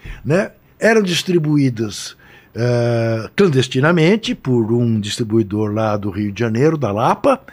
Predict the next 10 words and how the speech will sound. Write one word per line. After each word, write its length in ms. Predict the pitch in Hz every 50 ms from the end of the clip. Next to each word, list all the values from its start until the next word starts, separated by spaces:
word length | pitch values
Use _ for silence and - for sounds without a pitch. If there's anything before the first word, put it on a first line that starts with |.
| - - - - - - -
uma 120 | 101 101
figura 360 | - - 95 95 117 120 113
feliniana 720 | - - 113 107 110 110 110 110 110 117 135 175 202 170 131
que 60 | 120
eu 40 | 107
conheci 480 | - - 110 110 104 - - - 156 165
pra 120 | - 127
fazer 240 | - 98 92 87 107
essa 120 | 101 107
reportagem, 720 | 107 117 117 - 147 139 - 170 165 185 226 220 233 240